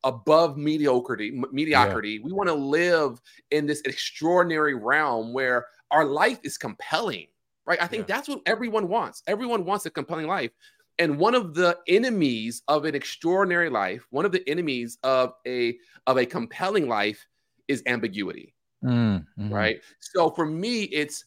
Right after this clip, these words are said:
Speaker 1: how can I help you eliminate ambiguity, right? It's almost like if you're driving in your car and it's a snowstorm, you can't see where you're going. You won't be able to drive as fast. You won't have as much confidence, right? The likelihood that you end up in a ditch is significantly greater,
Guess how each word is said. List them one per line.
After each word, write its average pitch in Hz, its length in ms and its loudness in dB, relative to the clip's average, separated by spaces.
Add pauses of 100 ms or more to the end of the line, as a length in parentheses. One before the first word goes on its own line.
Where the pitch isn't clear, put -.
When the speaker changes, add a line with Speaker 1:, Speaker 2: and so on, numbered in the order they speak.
Speaker 1:
how 185 300 2
can 202 160 -4
I 170 100 0
help 151 400 0
you 123 220 -2
eliminate 139 720 0
ambiguity, 107 800 -4 (680)
right? 117 260 0
It's 135 140 -2
almost 185 320 -2
like 175 220 0
if 151 100 -6
you're 165 160 0
driving 165 380 2
in 160 80 -6
your 151 140 -2
car 160 600 2 (380)
and 143 280 0
it's 135 120 -2
a 135 60 -4
snowstorm, 156 600 -2
you 135 100 -8
can't 175 220 -2
see 185 140 -8
where 156 120 -2
you're 147 120 -2
going. 139 400 0 (220)
You 123 120 -2
won't 147 180 4
be 156 60 -4
able 156 120 2
to 151 40 -2
drive 135 260 6
as - 140 -10
fast. 92 480 -4
You 104 140 -16
won't 143 180 2
have 147 140 0
as 143 100 2
much 147 200 -2
confidence, 113 580 -2 (280)
right? 117 240 0
The 117 80 -4
likelihood 147 520 2
that 143 120 -2
you 143 120 -4
end 143 80 4
up 147 100 2
in 147 80 0
a 135 80 4
ditch 139 320 0
is 123 100 -10
significantly 135 640 -4
greater, 113 480 0